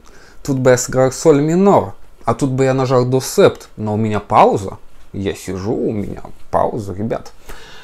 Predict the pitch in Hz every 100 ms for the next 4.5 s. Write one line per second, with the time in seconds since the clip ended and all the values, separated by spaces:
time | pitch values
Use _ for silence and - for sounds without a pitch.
0 | - - 139 127 117 - 123 131 143 127
1 | 104 117 135 143 98 98 110 107 98 -
2 | 135 - - 101 90 - - - 101 104
3 | 101 107 107 - 95 98 104 98 90 95
4 | 127 - 123 92